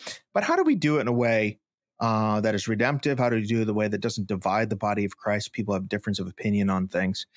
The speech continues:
Um, so I, that's resonating, I think, with a lot of folks. And I, I, I do think the cynicism piece, you know, of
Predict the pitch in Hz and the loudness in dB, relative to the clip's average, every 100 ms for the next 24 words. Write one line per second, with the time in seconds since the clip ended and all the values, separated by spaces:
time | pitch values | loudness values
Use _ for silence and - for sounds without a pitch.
0 | - - - 113 110 98 160 165 160 - | -14 -14 -10 -2 -2 0 2 2 0 -12
1 | _ _ 135 185 - 202 180 151 131 123 | _ _ 0 0 2 2 4 2 4 2
2 | 117 107 - 123 107 - 110 107 101 110 | 2 0 0 -2 -2 -4 -2 0 2 2
3 | 127 - 139 127 - 127 123 - 120 123 | 0 2 0 0 -4 -2 0 0 0 0
4 | 123 147 - 131 - - 117 120 - 120 | 2 0 0 -2 -2 -2 0 0 -2 -2
5 | 120 - 117 107 113 107 104 98 - | -2 0 -2 0 0 0 2 0 -4